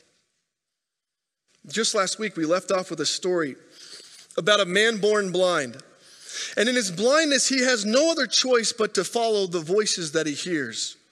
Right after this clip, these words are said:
Without his sight, his, his ears are his way of life.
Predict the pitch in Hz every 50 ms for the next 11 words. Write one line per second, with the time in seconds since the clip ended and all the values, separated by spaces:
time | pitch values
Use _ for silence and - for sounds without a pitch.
0 | _ _ _ _ _ _ - - 170 185 226 233 220 202 - - - 240 233 233
1 | 190 180 196 185 151 175 185 165 170 - - 220 233 240 226 214 165 190 175 170
2 | 180 190 165 156 165 196 202 185 180 165 175 185 180 160 143 147 - - - -
3 | - - - - - - - -